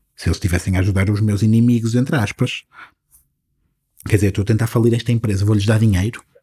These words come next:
Não, como é óbvio que não. Então, eles também estão nesta situação sensível. Eu acredito que ainda haja mais um, uns rounds aí para a frente, eh, nesta batalha,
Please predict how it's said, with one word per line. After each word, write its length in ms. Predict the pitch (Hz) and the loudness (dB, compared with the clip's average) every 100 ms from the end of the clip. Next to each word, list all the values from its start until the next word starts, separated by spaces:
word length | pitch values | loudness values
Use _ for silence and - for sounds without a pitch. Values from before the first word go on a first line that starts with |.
| _ | _
Não, 300 | - 82 73 - _ | 2 2 2 -6 _
como 180 | - 73 | -4 0
é 60 | 73 | 0
óbvio 200 | 76 90 | -2 0
que 100 | 120 | 2
não. 240 | 101 101 _ _ _ _ _ _ _ _ _ _ _ _ _ _ - | 2 0 _ _ _ _ _ _ _ _ _ _ _ _ _ _ -4
Então, 460 | 98 101 104 113 113 | -2 2 4 4 4
eles 180 | 117 - | 0 2
também 180 | 117 | 0
estão 140 | 113 113 | 2 0
nesta 220 | 110 110 | 0 -2
situação 360 | 113 104 101 101 | -2 -2 -2 0
sensível. 760 | 113 101 - 78 76 69 - _ _ _ _ - | 0 -2 -2 -2 0 -4 -6 _ _ _ _ 2
Eu 160 | 127 165 | 2 2
acredito 560 | - 98 90 101 - | 0 0 0 -2 -2
que 80 | - | 0
ainda 160 | 98 95 | 2 0
haja 200 | 104 101 | 2 2
mais 240 | 101 95 | 2 4
um, 220 | 101 101 - | 4 2 2
uns 160 | 113 | 0
rounds 440 | 98 95 95 98 95 | 2 2 2 2 2
aí 300 | 95 92 95 _ | 2 2 -2 _
para 100 | 101 | -2
a 40 | |
frente, 460 | - 80 71 76 - - - _ _ _ _ - | 0 -2 0 -2 -8 -16 -20 _ _ _ _ -2
eh, 300 | 82 82 82 | 0 0 0
nesta 280 | 87 - | 0 2
batalha, 680 | 90 87 87 76 92 95 101 | 2 2 0 2 2 0 -2